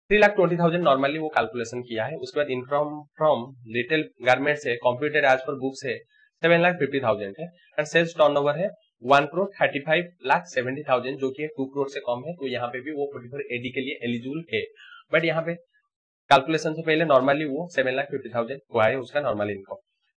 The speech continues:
"Mister A had declared income on presumptive basis under section number forty-four A D for the first time in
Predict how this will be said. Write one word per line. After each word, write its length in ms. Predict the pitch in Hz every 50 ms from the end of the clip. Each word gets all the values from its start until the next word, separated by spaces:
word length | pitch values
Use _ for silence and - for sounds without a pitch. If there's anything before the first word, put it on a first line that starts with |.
| _ -
"Mister 260 | 147 147 - 190 180 151 151 147
A 20 | 147 131 110 113 - _ - -
had 180 | 156 156 131 127
declared 320 | 117 - 160 170 170 135 135
income 300 | 135 139 156 139 143 147
on 100 | 160 147 -
presumptive 420 | 131 127 135 147 147 165 143 143
basis 300 | 143 143 147 139 127 123 127
under 220 | 127 131 151 147
section 260 | 156 139 - 151 147 147
number 200 | 147 143 - 135
forty-four 400 | 131 135 147 147 - 156 156 -
A 180 | 123 127 131 123
D 120 | 113 110 113
for 120 | 139 139 147
the 120 | 143 -
first 200 | 131 123 123 - 156
time 180 | 151 151 151
in 120 | 151 151